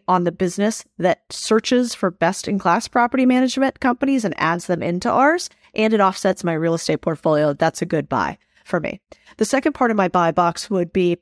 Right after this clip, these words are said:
I, I, like, last week, I bought a video production company. And so we do a lot of, uh, video. <laughs> I couldn't turn and thank it on all my socials. And, um, I was struggling because I'm new at media, and it, I was finding it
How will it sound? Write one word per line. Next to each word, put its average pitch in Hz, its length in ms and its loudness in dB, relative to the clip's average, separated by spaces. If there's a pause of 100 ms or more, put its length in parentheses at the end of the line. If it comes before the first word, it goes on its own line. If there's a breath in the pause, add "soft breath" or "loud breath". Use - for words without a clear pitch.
(360 loud breath)
I, 208 180 0
I, 196 140 2
like, - 160 0 (120)
last 202 540 -2
week, 196 240 0
I 185 60 0
bought 175 180 0
a 170 40 -2
video 180 400 0
production 170 540 -4
company. - 540 -8 (220 soft breath)
And 180 140 0
so 180 380 2
we 170 200 0
do 190 160 2
a - 20 4
lot 156 260 2
of, 160 340 -4 (100)
uh, 170 220 2
video. - 320 0
<laughs> - 20 -16
I 180 320 -4
couldn't 175 220 -2
turn 170 180 0
and 151 140 0
thank 151 180 0
it 165 80 0
on 151 180 0
all 151 80 2
my 156 140 0
socials. - 500 -2 (380 loud breath)
And, 190 520 2 (100)
um, 180 420 2 (340 soft breath)
I 202 60 2
was 208 100 0
struggling 202 520 0
because 170 240 -4
I'm 160 240 -2
new 160 520 0
at 170 180 0
media, 156 680 0
and 160 160 0
it, 147 180 -4
I 165 140 0
was 160 160 -6
finding 175 360 0
it 151 200 -2